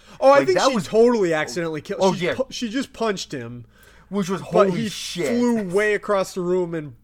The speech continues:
Speaker 1: like, smashed into a concrete pillar and died. <laughs>
Speaker 2: Yeah,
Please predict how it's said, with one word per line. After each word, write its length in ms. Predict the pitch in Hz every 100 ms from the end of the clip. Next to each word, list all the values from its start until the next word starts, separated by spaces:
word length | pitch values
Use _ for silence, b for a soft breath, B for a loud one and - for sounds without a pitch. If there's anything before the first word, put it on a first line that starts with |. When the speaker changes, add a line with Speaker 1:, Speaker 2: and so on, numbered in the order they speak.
| -
Speaker 1:
like, 340 | 196 160 147
smashed 520 | - - 175 151 147 185
into 220 | 156 147
a 40 | 131
concrete 520 | 170 147 135 156 143
pillar 280 | 156 135 123
and 80 | 113
died. 440 | 131 117 123 127 139
<laughs> 60 |
Speaker 2:
Yeah, 260 | 147 143